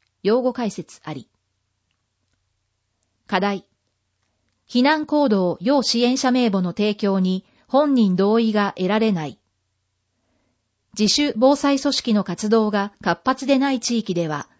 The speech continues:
災害発生時の支援が困難。取り組みの方向性。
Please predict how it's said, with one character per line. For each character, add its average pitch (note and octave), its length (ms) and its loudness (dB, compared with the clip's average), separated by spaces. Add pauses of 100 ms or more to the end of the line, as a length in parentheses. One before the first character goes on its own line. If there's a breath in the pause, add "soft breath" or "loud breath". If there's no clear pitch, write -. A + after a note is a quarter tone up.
(180)
災 C4 300 2
害 C#4 220 0
発 B3 200 -4
生 C#4 200 2
時 G#3+ 100 0
の F#3 140 0
支 F#3 180 -2
援 A3 240 2
が G#3 300 -2
困 B3 260 2
難。 D3 260 -6 (1900)
取 A3+ 180 2
り - 20 -10
組 C4+ 220 0
み B3+ 40 0
の A#3+ 180 2
方 A#3 260 2
向 G#3+ 240 0
性。 F3+ 500 -4